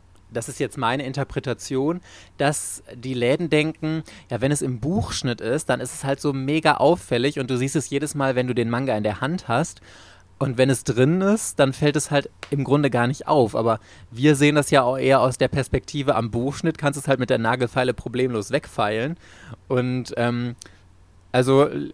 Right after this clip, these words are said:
falls Leute, die Manga-Shops haben, zuhören, stempelt eure Mangas lieber am Buchrücken,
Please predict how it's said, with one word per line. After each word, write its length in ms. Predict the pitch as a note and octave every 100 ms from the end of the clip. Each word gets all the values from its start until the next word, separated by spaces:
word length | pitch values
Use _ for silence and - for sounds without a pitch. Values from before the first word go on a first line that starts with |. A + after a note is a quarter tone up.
| -
falls 420 | - D3+ D#3 -
Leute, 360 | D3 D3 - C#3
die 340 | C3+ C3+ D3 C3
Manga-Shops 720 | B2+ C#3 D3+ C#3+ D#3 C#3+ -
haben, 220 | C#3 C3+
zuhören, 480 | - D3+ C#3 C3+ C3
stempelt 460 | - D3+ C#3 C3+ C3
eure 200 | A2+ A#2+
Mangas 360 | A#2 B2+ B2+
lieber 380 | B2+ C3+ C3+ C3+ - - -
am 180 | B2+
Buchrücken, 720 | B2 E3+ - D#3 - D#3+ E3+